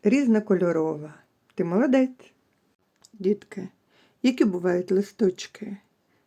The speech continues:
Дивіться на малюнки і називайте, які листочки. Золоті.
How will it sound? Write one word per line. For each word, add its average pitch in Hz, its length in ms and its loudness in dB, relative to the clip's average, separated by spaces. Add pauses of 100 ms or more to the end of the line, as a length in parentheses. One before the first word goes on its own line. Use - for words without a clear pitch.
(240)
Дивіться 180 460 2
на 175 120 -2
малюнки 190 720 -2 (320)
і 208 60 0
називайте, 247 880 0 (240)
які 220 320 0
листочки. 185 920 -6 (4000)
Золоті. 175 960 -4